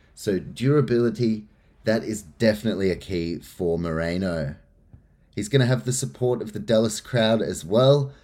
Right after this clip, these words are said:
and the previous win over Kai Kara France. He knows how hard Kai hits. He's had fifteen minutes to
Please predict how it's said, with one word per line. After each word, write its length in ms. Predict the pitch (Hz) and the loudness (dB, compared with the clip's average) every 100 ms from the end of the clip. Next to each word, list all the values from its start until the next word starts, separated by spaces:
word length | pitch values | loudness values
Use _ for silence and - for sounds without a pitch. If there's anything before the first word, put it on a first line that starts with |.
| _ _ - | _ _ -4
and 400 | 151 165 156 143 | -2 -2 -6 -4
the 60 | |
previous 580 | 135 - 165 180 185 - | -4 0 2 4 2 0
win 320 | 113 135 117 | 0 4 4
over 280 | 76 95 95 | 2 -4 -6
Kai 280 | - 104 104 | -6 -2 -2
Kara 340 | 110 107 101 | -2 -2 -2
France. 640 | - 107 104 104 104 - - _ _ _ - | -2 0 0 0 -4 -12 -16 _ _ _ -2
He 100 | 120 | 0
knows 480 | 120 139 147 135 - _ _ | 2 2 2 -2 -8 _ _
how 180 | 127 120 | -2 0
hard 300 | 120 120 117 | 0 0 -2
Kai 280 | 127 113 110 | 0 0 2
hits. 500 | 120 117 - - - _ - - | 0 -2 -4 -12 -14 _ -18 -8
He's 200 | 107 156 | -6 -2
had 260 | 123 131 | -2 -2
fifteen 460 | - 139 - 123 113 | 0 -2 2 4 4
minutes 340 | 113 113 - | 4 2 -2
to 100 | - | -10